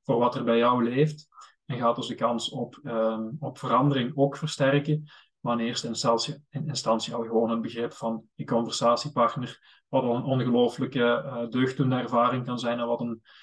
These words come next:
een serieuze verlichting kan brengen in de potentieel frustrerende of, eh, s-, frustrerende situatie of situatie met veel spanning. Goed.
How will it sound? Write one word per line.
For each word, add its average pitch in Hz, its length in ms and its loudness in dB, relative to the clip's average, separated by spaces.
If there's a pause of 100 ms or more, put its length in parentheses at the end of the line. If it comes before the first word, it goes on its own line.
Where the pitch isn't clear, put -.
(320)
een - 80 0
serieuze 127 360 4
verlichting 123 460 2
kan 120 160 0
brengen 120 320 -4
in 123 220 -4
de 113 120 0
potentieel 110 680 -2 (220)
frustrerende 117 760 0
of, - 280 -6
eh, 117 220 -4 (280)
s-, - 300 -12
frustrerende 131 480 0
situatie 120 500 2
of - 60 -10
situatie 117 500 -2
met 117 120 -10
veel - 180 -8
spanning. - 460 -10 (1700)
Goed. 110 260 2